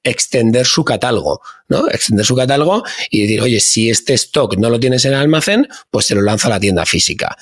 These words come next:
Sería como otro endless aisle, como otro pasillo infinito que comentaba antes Xavi, pero sumando otro canal, eh, otro, otro canal transaccional que sería el propio Zalando, ¿no? Entonces,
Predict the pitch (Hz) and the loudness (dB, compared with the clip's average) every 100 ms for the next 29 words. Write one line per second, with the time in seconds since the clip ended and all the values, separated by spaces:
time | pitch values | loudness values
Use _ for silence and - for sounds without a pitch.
0 | - - - 139 165 165 143 135 156 165 | -14 -4 0 2 2 2 2 2 0 2
1 | 156 156 147 139 170 170 175 127 127 143 | 4 4 4 2 2 0 0 0 2 0
2 | 139 135 147 139 131 139 156 147 123 120 | 0 2 2 2 2 0 2 2 2 2
3 | 117 135 139 143 135 151 170 196 - - | 2 2 2 0 0 0 0 -2 -8 -4
4 | 123 113 - 117 123 135 143 139 127 123 | 0 2 2 2 4 2 2 2 0 0
5 | 113 110 117 127 160 - _ _ - 107 | 0 0 0 0 -2 -4 _ _ -6 -2
6 | 104 104 104 104 101 - 113 - 120 120 | 0 0 2 2 0 0 -2 0 -2 0
7 | 117 120 123 117 127 113 127 - 117 127 | 0 0 0 0 0 0 -2 -2 0 0
8 | 151 185 110 - 98 104 101 98 101 92 | 0 -2 -4 0 0 0 -2 -2 -2 -2
9 | 87 85 87 92 277 - 113 123 | -4 -4 0 0 0 0 0 0